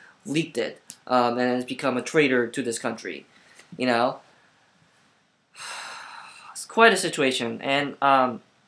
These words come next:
I don't know where I'm going with this, but it, it's, it's, it's a, you know, if you ever,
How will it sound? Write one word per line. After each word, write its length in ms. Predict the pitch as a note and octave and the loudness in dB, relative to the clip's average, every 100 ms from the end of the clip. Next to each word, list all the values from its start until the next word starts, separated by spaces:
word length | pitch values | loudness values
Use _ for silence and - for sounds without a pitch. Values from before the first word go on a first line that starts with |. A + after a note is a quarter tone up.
| _ _ _ _ E3+ | _ _ _ _ 4
I 60 | |
don't 120 | A3 | 6
know 140 | G3+ E3 | 8 6
where 100 | C#3+ | 8
I'm 160 | C3 | 6
going 220 | B2+ D3+ C3 | 6 4 4
with 100 | A2+ | -2
this, 220 | A2+ - | -6 -4
but 180 | - B2+ | -2 0
it, 160 | C3+ | 0
it's, 240 | B2 C3+ D3+ | -2 -4 -2
it's, 220 | D3 D3+ | -4 -4
it's 200 | C3+ - | -4 0
a, 260 | C#3+ C3+ - - _ _ | 2 2 -2 -18 _ _
you 80 | D3 | -6
know, 280 | C#3+ C#3 - - | -2 -2 -4 -10
if 160 | C#3+ | -8
you 120 | D#3+ D#3+ | 0 2
ever, 560 | F3+ F3 E3+ D#3 - | 6 6 6 4 0